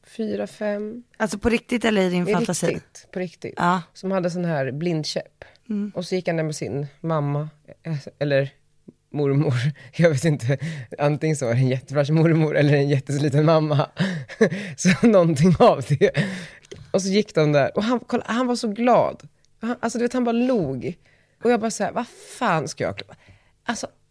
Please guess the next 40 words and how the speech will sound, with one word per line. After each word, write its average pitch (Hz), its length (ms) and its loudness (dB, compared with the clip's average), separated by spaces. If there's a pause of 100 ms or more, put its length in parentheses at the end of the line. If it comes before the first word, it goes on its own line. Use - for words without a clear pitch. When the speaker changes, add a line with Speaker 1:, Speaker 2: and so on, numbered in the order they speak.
Speaker 1:
jag 240 120 -2
ska - 120 -10
aldrig, 143 260 -2 (120)
jag 127 180 2
vet 98 300 -2
att 92 80 -6
jag 87 240 -4
kommer 104 200 -6
till 87 100 -10
de 101 40 -4
här 101 60 -2
insikterna 101 320 -4
ganska 110 240 -2
ofta. - 240 -4 (300)
Men 190 120 -2
att 165 100 -6
så - 80 -8
här, - 80 -10
kla-, - 460 -10 (100)
fan. - 160 -16 (500)
Alltså, 156 220 -8 (140)
snälla, 131 280 -2
livet 143 240 2
är 139 60 -6
så - 140 -6
jävla 107 320 -4
bra. - 100 -6 (320)
Jag - 80 -18
ska - 80 -8
Speaker 2:
Ja. 156 60 0
Speaker 1:
sluta 135 340 -6
klaga. 117 300 -4
Och 175 120 -6
sen, 185 340 0 (120)
nästa 156 380 -6
såg 139 160 0
jag 113 120 0 (320)
ett - 140 -6
litet 139 280 -4
jordgubbsstånd. 131 960 -2